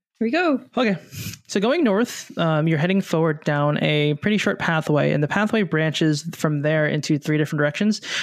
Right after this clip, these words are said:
Speaker 2: Directly in front of you, you do see a, um, a room with a door that's slightly ajar, and then there's two pathways leading to the east and the west. Um,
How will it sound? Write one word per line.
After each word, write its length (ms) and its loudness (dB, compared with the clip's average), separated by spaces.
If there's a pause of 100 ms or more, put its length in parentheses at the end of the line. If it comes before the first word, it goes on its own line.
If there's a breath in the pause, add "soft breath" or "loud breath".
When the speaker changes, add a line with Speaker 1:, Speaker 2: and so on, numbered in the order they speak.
(140 loud breath)
Speaker 2:
Directly 320 0
in 80 2
front 340 -2
of 80 0
you, 80 2
you 220 0
do 200 0
see 540 0
a, 1160 -2
um, 440 0 (720)
a 100 -2
room 280 0
with 140 0
a 40 0
door 260 0
that's 200 -2
slightly 400 0
ajar, 560 0 (400 loud breath)
and 100 -2
then 120 2
there's 220 0
two 180 0
pathways 580 0
leading 260 0
to 300 0
the 420 0
east 240 0
and 80 0
the 60 0
west. 420 -2
Um, 400 0